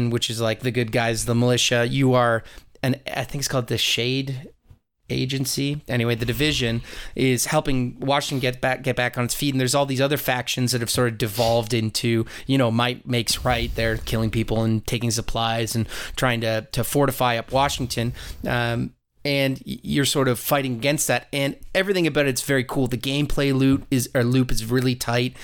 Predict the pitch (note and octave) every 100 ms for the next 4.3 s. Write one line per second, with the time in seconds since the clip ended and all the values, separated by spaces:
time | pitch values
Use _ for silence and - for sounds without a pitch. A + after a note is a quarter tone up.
0 | - - B2+ C3+ C3 D#3 D3 C#3 C3+ B2+
1 | C3 C3 B2+ C3 B2+ B2 B2 C3+ B2+ A#2+
2 | - - - C3+ B2+ C#3+ - C3+ C#3 C3
3 | B2+ - - C3+ - B2 - C3+ B2 B2+
4 | B2+ B2+